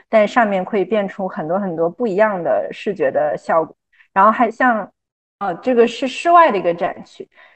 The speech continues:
然后室外的展区其实我们尝试的就是没有和任何实物进行绑定，然后刚好这是个中式的原理嘛，然后我们就选了一些很多新中式的一些东西。像这个壳煎蛋，我们当时也尝试一种很有趣的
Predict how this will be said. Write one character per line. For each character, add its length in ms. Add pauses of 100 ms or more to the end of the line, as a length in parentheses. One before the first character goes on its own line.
(160)
然 100
后 80
室 220
外 120
的 80
展 260
区 240
其 120
实 140
我 120
们 160
尝 240
试 200
的 60
就 100
是 180
没 200
有 140
和 180
任 200
何 100
实 220
物 160
进 120
行 120
绑 200
定， 160 (260)
然 100
后 280
刚 120
好 100
这 120
是 80
个 80
中 140
式 120
的 60
原 200
理 100
嘛， 140 (160)
然 80
后 60
我 60
们 100
就 160
选 180
了 80
一 40
些 120
很 140
多 140
新 260
中 180
式 220
的 100
一 60
些 140
东 180
西。 140 (260)
像 80
这 80
个 80
壳 160
煎 200
蛋， 220 (220)
我 100
们 120
当 180
时 200
也 180
尝 200
试 160
一 40
种 160
很 160
有 80
趣 220
的 300